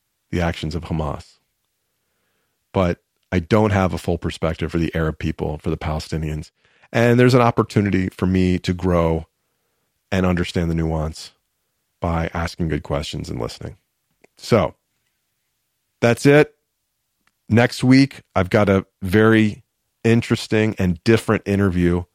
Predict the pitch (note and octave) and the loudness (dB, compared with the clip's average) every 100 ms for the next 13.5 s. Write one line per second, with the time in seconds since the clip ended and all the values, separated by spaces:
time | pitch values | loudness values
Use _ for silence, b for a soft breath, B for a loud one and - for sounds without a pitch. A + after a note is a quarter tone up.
0 | _ _ _ _ _ _ _ _ - G2 | _ _ _ _ _ _ _ _ -6 -2
1 | G2 G2 G2 G2 F2+ E2+ F#2+ F#2+ F#2 - | 2 2 2 2 0 0 0 2 0 -2
2 | F2 - - F#2+ F2+ F#2+ F#2 E2+ F2+ E2+ | -6 -4 -2 0 0 2 2 2 -2 -2
3 | - _ - A2+ A2+ G#2+ G2+ _ _ - | -6 _ -4 0 2 2 -2 _ _ -4
4 | G2+ F#2+ - G2 F2+ F#2+ F#2 F#2+ F2 E2+ | -2 -2 -2 -4 -2 -2 -2 -2 -2 -4
5 | - - G2+ G2 F#2+ - _ _ _ _ | -6 -2 0 0 -2 -10 _ _ _ _
6 | _ G2+ F2 E2+ - - A2 - G2+ F#2 | _ 0 0 0 -6 0 0 2 0 0
7 | E2+ F#2 E2+ F2 F#2 F2+ F2+ - - _ | -2 -2 -2 -2 0 0 -4 -8 -16 _
8 | _ _ _ - F#2+ F2+ E2+ E2+ - G2+ | _ _ _ 0 0 0 -4 -4 0 -2
9 | - F2+ E2 F2+ F2 F2+ F2+ F#2 F#2 E2 | 0 -2 0 0 0 -4 -6 -4 -2 0
10 | F2 F#2+ - G#2+ F#2 - F2+ E2+ F2+ F2+ | 0 -2 -2 -2 -2 -2 -2 0 -2 -4
11 | - - _ _ - - - G#2+ G2+ G2+ | -10 -20 _ _ -10 -4 -2 0 2 2
12 | A#2+ - F#2+ F2 - E2+ F2 E2+ F2 D2 | 2 2 0 0 0 0 0 -2 -2 -2
13 | E2+ D#2 E2+ F2 E2 | -2 0 0 0 -2